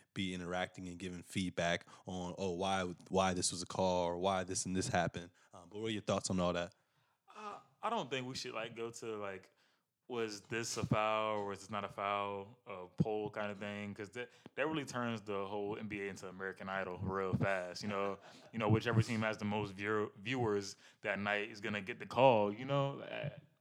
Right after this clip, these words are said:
Speaker 2: k-, kinda, sorta.
Speaker 1: And sorry for cutting you off. It just kinda blows me sometimes because, for example, when the Rockets, um, beat the Warriors,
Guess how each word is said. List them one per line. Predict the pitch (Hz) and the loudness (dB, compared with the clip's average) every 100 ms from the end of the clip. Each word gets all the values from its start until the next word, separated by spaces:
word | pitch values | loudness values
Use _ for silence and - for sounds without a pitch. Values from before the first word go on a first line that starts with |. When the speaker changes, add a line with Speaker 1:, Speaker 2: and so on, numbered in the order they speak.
| - | -16
Speaker 2:
k-, | - _ - | -16 _ -6
kinda, | - 175 | -2 0
sorta. | 185 220 156 156 - | 0 0 0 -4 -14
Speaker 1:
And | 143 | -10
sorry | 156 196 | -4 -4
for | 165 | -2
cutting | 175 | -4
you | 170 | -2
off. | 160 | -2
It | 202 | -4
just | 247 | -6
kinda | - 214 | -4 -4
blows | 135 101 120 165 165 | -4 0 2 4 4
me | 135 | 2
sometimes | - 117 - 110 101 104 | 2 0 2 2 2 0
because, | - 123 110 104 95 | -2 2 2 2 -2
for | - - 127 | -6 -4 -2
example, | 104 101 92 - 85 87 _ _ _ _ _ _ _ _ | -2 -4 -4 -6 -8 -14 _ _ _ _ _ _ _ _
when | 101 110 107 104 101 | -4 0 0 0 0
the | 95 | 0
Rockets, | 107 107 - 123 117 - - - 92 90 | 2 2 0 -2 -2 0 0 -2 -6 -12
um, | 95 92 90 85 | -8 -6 -6 -8
beat | 87 98 | -8 -12
the | - | -10
Warriors, | 85 95 95 80 80 - - | -4 -2 -2 -6 -10 -12 -12